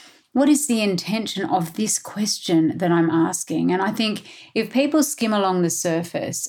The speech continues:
and think that something is just about reading a script,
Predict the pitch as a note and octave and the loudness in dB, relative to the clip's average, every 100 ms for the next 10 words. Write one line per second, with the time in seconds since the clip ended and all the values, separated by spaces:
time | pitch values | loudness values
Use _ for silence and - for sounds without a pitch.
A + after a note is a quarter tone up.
0 | - F#3 E3+ G3 F3+ F3 - - F3+ E3+ | -2 -2 0 -2 -2 -4 -4 -2 0 0
1 | F3 E3+ - - E3+ E3+ - F3+ E3 D#3+ | 0 0 -2 -2 -2 -2 -6 -2 -2 0
2 | E3+ E3 D#3+ D#3 D#3+ - - F#3 D3+ - | 0 0 0 0 0 -4 -4 -4 -4 -8